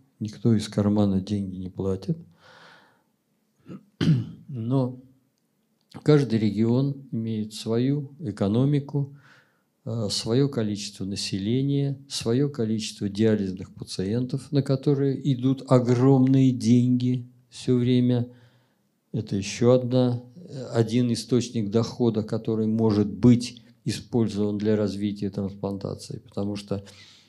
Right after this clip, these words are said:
э, когда человек зависает на много лет на диализе, он, естественно, с государства тянет огромные деньги.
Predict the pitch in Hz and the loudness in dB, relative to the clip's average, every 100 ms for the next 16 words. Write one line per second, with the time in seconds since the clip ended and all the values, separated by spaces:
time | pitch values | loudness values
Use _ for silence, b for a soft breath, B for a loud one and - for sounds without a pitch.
0 | B B 165 117 104 101 104 110 107 110 | B B -6 -2 -2 -2 -4 -6 -4 -2
1 | 107 107 107 104 104 104 95 90 107 110 | 0 0 0 2 2 2 0 2 2 2
2 | - 113 95 92 - 98 95 98 104 98 | 2 2 2 -2 -6 -4 -2 0 0 0
3 | 98 98 95 101 95 95 113 151 170 175 | 0 -2 -4 -4 -8 -4 -2 0 0 -2
4 | 190 - B B B - 107 98 - 139 | -4 -8 B B B -4 -2 -2 -2 -2
5 | 143 - 147 117 117 101 - 101 110 127 | -2 -2 -2 -2 -4 -8 -8 -4 -2 -2
6 | - 151 151 B B B B - 117 135 | -4 -2 -2 B B B B 0 0 2
7 | 139 98 92 101 110 120 123 107 95 87 | -2 -4 -4 -2 -4 -4 -6 -6 -8 -8
8 | 98 | -14